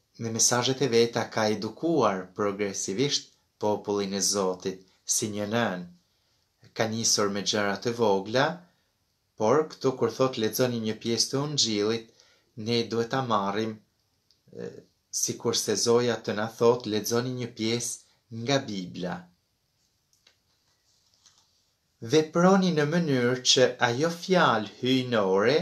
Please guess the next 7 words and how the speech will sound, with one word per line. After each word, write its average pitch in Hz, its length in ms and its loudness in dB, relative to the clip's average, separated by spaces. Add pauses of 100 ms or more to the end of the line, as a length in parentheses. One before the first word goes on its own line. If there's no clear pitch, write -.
(320)
të 160 180 2
vendosë 156 800 4
rënjë 180 600 4 (220)
brenda 151 680 0
jush. 131 440 0 (4000)
Dhe 131 300 2
ruajeni 117 760 4